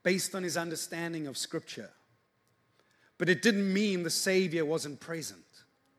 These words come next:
Just because you didn't see the healing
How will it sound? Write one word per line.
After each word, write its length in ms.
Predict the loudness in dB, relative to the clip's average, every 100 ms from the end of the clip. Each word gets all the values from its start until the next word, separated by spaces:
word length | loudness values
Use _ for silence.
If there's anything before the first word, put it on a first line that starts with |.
| _ _ _ _ _ _ _ _ -20 -16 2
Just 240 | 4 6
because 480 | 2 6 6 6 4
you 140 | 2
didn't 220 | 2 0 2
see 240 | 2 2
the 100 | 0
healing 680 | 0 2 4 4 0 -6